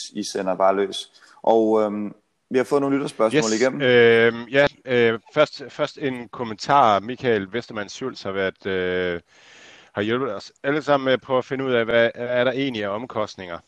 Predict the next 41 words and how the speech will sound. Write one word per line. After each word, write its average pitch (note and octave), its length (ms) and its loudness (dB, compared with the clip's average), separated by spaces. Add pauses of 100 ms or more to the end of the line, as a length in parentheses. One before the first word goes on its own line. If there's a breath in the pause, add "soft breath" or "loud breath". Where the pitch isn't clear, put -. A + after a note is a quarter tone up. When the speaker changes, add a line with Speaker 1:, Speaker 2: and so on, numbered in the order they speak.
(100)
Speaker 2:
øh, G2 420 -4
på G2+ 220 -8
Nordnet G#2+ 460 -6
og, F2 520 -8
og G2 140 -10
Saxo. A2 380 -4
Og - 380 -20
jeg G#2 80 -8
synes, A2 160 -16
det, D3 160 0
der C3+ 100 8
var, F#2 300 -2
var G2 140 -2
spændende, C3 380 -4
det B2+ 200 -2
er, A#2 120 4
at G#2 200 -4
han G#2 220 -6
finder A#2+ 200 -6
ud B2+ 120 -4
af, A2+ 260 0
at, G2 220 -6 (180)
øh, G2 280 -2
at G2 140 -4 (100)
der A2+ 80 -6
er G#2+ 160 0
nul A#2 340 -4
komma G#2 400 -4
en A#2+ 240 -8
procent A2 480 -6 (180)
i, F#2 320 -10
øh, F2 220 -4
handelsgebyr, G#2+ 680 -8 (460 loud breath)
men G#2+ 200 -2
nul A2 220 -2
komma A2 220 -6
fem B2 300 -6
procent G#2+ 520 -8
i, G2 300 -8
øh, F#2 220 -4
vekselgebyr, F#2+ 760 -10